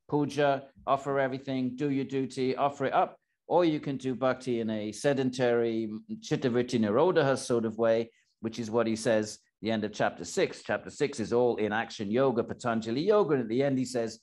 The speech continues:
"Oh, and all these yogis, the one who fixes his mind on me is the highest." So, but let, so we have to, bhakti transcends those categories, but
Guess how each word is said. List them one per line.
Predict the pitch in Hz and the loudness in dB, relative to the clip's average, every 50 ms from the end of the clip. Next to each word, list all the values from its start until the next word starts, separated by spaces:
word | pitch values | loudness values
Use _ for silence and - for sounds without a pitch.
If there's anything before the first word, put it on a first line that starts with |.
| _ _ _ _ _ _ | _ _ _ _ _ _
"Oh, | - 131 135 | 2 4 4
and | 127 120 117 | 4 4 4
all | 123 131 139 143 139 | 4 4 4 2 2
these | 127 131 127 120 123 | 2 0 0 0 0
yogis, | 123 120 123 117 104 113 110 113 110 - - - _ _ _ _ _ | 0 0 0 0 -2 -4 -6 -6 -8 -12 -18 -20 _ _ _ _ _
the | - 110 | -4 -2
one | 135 139 | 0 0
who | 131 117 | 0 -2
fixes | 110 - - 156 156 156 - 147 135 113 | -2 0 0 0 0 0 -2 -4 -4 -2
his | 120 120 110 | -2 -2 0
mind | 120 113 113 107 101 | 0 0 2 2 0
on | 104 101 101 117 | 0 0 2 2
me | 147 185 202 175 | 2 2 4 4
is | 160 135 101 - | 2 2 2 0
the | 107 92 | -2 -2
highest." | 101 87 78 78 - - | -2 -4 -4 -6 -6 -8
So, | 101 | -6
but | 98 - - - | -4 -4 -2 0
let, | 127 131 - - | -2 -2 -2 -2
so | - 120 107 - 101 101 | -4 -4 -4 -4 -2 0
we | 123 | 0
have | 123 131 127 | 0 0 0
to, | 127 - - - | -4 -10 -4 -2
bhakti | 143 - - - 151 | -2 0 0 -2 -4
transcends | - - 131 117 - - - - 196 202 214 214 214 196 - | -2 0 0 0 0 -2 -2 -2 0 0 2 2 0 0 0
those | - 123 98 98 95 | 0 0 0 -2 -4
categories, | - - 90 82 78 71 71 69 71 85 113 - 120 - - _ _ _ _ _ _ _ _ _ _ _ _ _ _ _ _ - | -6 -8 -8 -6 -6 -8 -10 -8 -4 -4 -4 -4 -4 -8 -16 _ _ _ _ _ _ _ _ _ _ _ _ _ _ _ _ 0
but | 139 135 113 - - | 0 0 0 -2 -6